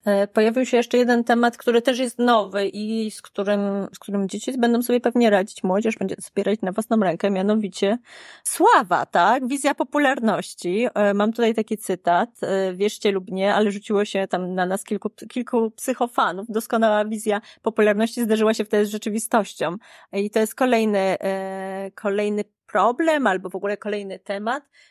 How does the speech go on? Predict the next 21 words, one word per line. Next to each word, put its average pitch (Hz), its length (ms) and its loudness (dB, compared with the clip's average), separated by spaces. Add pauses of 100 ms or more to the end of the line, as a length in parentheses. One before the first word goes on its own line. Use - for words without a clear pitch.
na 220 100 -6
który 269 240 -6
nie 330 220 2
da 349 160 0
się - 140 2
przygotować 349 600 0
dzieci. 226 320 -4
Po 233 140 -2
prostu 262 400 -6 (240)
to 277 80 0
jest 254 180 -4
zupełnie 233 420 -2
inny 196 320 -6
świat, 165 380 0
ale 196 220 0
to 208 120 -2
też 214 200 -2
jest 208 360 -4
po 202 80 0
raz 202 180 0
kolejny 196 560 0